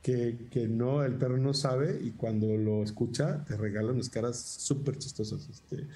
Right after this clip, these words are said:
porque sí es la primera vez que lo escuchan. Entonces, todo lo que sea una novedad para el perro hace que el perro te genere caras padres. Eso sí, a-, aunque estén viejitos, fíjate que sí.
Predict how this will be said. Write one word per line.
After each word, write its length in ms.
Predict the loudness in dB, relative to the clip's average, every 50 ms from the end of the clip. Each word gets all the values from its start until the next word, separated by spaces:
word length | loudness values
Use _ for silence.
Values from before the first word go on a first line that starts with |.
| -12 -2 0
porque 260 | 0 2 2 2 2
sí 160 | 2 4 4
es 100 | 4 4
la 160 | 4 4 2 2
primera 300 | 2 2 2 2 2 2
vez 140 | 2 0
que 80 | 0 -2
lo 40 | -2 -4
escuchan. 340 | -2 -4 -4 -4 -4 -8 -10 -16 -20 -20 -20 -20 -20 -20 -20 -14 _
Entonces, 340 | 0 2 2 2 2 2 0 -2 -6 -10 -16 -20 -20 -20 -10 -2
todo 200 | 0 2 2 4
lo 60 | 2
que 120 | 2 2
sea 100 | 2 2
una 160 | 2 2 4 4
novedad 400 | 2 2 2 2 0 0 0 -2
para 140 | -2 -2
el 60 | -2 -2
perro 360 | -2 -2 0 0 -2 -2 -4 -8 -14 _ -20 -20 _ _ -6
hace 280 | -2 -2 0 0 0 0
que 80 | 0
el 80 | -2 0
perro 200 | 0 0 -2 -2
te 100 | -4 -4
genere 280 | -4 -2 0 0 0 0
caras 240 | -2 -2 -2 -2
padres. 420 | -4 -6 -8 -8 -8 -8 -12 -14 -20 -14 -4
Eso 240 | -2 0 2 2 2
sí, 260 | 2 2 2 2 2 0
a-, 60 | 0 0
aunque 280 | 0 0 0 -2 -4 -6
estén 220 | -2 -2 0 2
viejitos, 400 | 2 0 0 -2 -6 -8 -10 -6
fíjate 220 | -6 -6 -6 -6
que 80 | -12 -14
sí. 240 | -8 -8 -8 -8